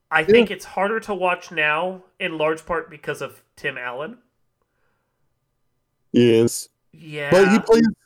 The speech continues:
Speaker 2: he plays himself in that movie for the most part, so
Speaker 1: Yeah.
Speaker 2: I think I'm okay with it because it's not a leap of imagination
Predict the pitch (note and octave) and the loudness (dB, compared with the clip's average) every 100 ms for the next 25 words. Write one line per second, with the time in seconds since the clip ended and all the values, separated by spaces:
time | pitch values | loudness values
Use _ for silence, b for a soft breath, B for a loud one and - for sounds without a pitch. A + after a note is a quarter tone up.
0 | - C3 G#3+ - G#3 A3 G3+ F#3 C3+ D3 | -20 -4 -4 2 2 2 2 0 2 2
1 | D3+ E3+ E3+ E3+ E3 E3+ E3 E3+ C#3+ E3 | 2 0 0 2 4 4 4 0 2 4
2 | E3+ E3 - E3 E3 C#3 D3+ C3 C3 D#3+ | 6 4 2 2 2 2 4 4 2 4
3 | D#3 D3+ C3+ C3+ C3 C3+ C3+ B2+ C3+ C#3 | 4 4 4 4 6 6 4 4 4 2
4 | C3 D#3+ C#3 B2+ B2+ C3+ C3+ - D#3 C3+ | 2 2 4 4 6 6 4 2 2 4
5 | C3 B2+ B2+ B2 B2+ B2+ A#2+ A#2 A#2+ | 4 4 2 2 2 2 2 0 0